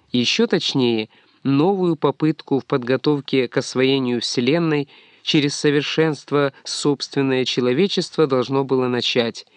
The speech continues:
Но не случилось катастрофы ни в каком году оккультном. Всего лишь трое из ведов, не спавших, смогли с сегодняшних людей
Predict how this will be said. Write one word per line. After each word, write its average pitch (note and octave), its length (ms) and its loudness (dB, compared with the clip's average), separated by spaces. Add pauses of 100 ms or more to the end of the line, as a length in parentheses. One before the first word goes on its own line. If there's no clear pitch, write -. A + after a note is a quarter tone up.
(640)
Но A3 140 4
не A#3 140 4
случилось D3 580 -2
катастрофы F3 840 0 (240)
ни E3+ 180 2
в D#3+ 80 -6
каком F#3 480 0
году C3 420 0 (360)
оккультном. A2+ 800 -2 (560)
Всего G3+ 360 2
лишь A3 280 2
трое F3 480 0
из C3 280 -2
ведов, D3 440 0 (320)
не C#3 140 2
спавших, - 760 -2
смогли E3 540 0
с - 60 -8
сегодняшних C#3+ 880 0
людей E3 480 0